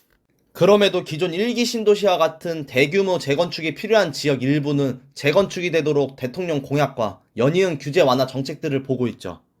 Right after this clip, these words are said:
나아가 내년 이십이 대 총선이 있기에 총선 앞두고 급 해제하거나 그런 움직임이 있을 수도 있다고 기대한 국민도 있으실 것 같습니다. 이건 시간 지나가봐야 알 수 있겠죠.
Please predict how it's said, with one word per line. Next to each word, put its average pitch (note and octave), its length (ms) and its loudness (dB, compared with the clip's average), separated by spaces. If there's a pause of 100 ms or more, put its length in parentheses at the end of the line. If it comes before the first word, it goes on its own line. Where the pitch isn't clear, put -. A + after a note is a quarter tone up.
(180)
나아가 D#3 520 4
내년 C#3+ 340 -4
이십이 F3+ 420 -10
대 E3 140 -6
총선이 A3+ 500 0
있기에 A#2+ 400 -4
총선 A3+ 380 0
앞두고 C#3 420 -2
급 - 320 -10
해제하거나 E3+ 560 2
그런 D3 240 -2
움직임이 F3+ 560 -4
있을 C#3 220 -4
수도 - 180 -10
있다고 G#2+ 500 -4 (160)
기대한 D3 360 0
국민도 D3+ 420 -2
있으실 C#3+ 400 -4
것 B2 160 -10
같습니다. F#2 560 -10 (380)
이건 F3 280 2
시간 G#3 360 2
지나가봐야 D3+ 600 4
알 A2 160 2
수 A#2+ 140 -8
있겠죠. A#2+ 520 -6